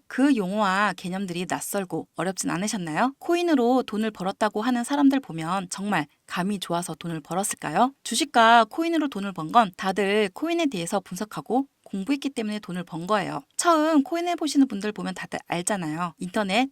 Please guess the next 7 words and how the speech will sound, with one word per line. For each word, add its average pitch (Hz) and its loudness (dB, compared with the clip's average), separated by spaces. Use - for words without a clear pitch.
혹은 262 -2
지인에게 262 6
추천받아서 202 0
산 208 -4
코인들이 208 2
얼마나 254 4
오르겠어요. 160 -6